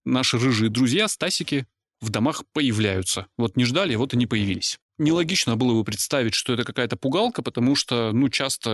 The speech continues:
это подкреплено фото, видео, ну и вообще выглядит довольно достоверно. Видно, что пишут живые, настоящие люди и делятся этой болью. Из-за того, что таких сообщений много, устойчивое мнение о том, что дезинсекторы заражают дома насекомыми, оно, в общем-то, и сформировалось. И всё здесь как будто бы логично и правильно,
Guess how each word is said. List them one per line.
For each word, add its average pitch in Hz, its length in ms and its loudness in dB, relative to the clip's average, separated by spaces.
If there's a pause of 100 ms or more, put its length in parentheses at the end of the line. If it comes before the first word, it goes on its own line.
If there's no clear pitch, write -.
это 110 240 -2
подкреплено 117 580 0
фото, 151 500 -2
видео, 120 880 0
ну 123 220 2
и 143 40 4
вообще 117 340 0
выглядит 120 380 0
довольно 117 320 2
достоверно. 117 680 0
Видно, 131 320 -2
что 110 200 -4
пишут 117 340 -2
живые, 120 320 2
настоящие 110 560 0
люди 135 260 0
и 110 40 4
делятся 113 400 2
этой 113 340 0
болью. 104 500 0
Из-за 127 200 -2
того, 160 100 2
что - 140 -4
таких 147 160 -2
сообщений 127 400 0
много, 147 380 2
устойчивое 117 760 0
мнение 113 720 2
о 104 100 -6
том, 127 220 0
что - 160 -4
дезинсекторы 113 800 0
заражают 113 640 -2
дома 110 320 0
насекомыми, 127 720 0
оно, 131 260 2
в 127 60 0
общем-то, 127 340 -2
и 117 40 -2
сформировалось. 113 840 0
И 120 60 -2
всё 202 280 0
здесь 147 260 -2
как 110 200 -2
будто 127 300 -2
бы 104 120 -2
логично 110 480 0
и 104 40 2
правильно, 170 460 0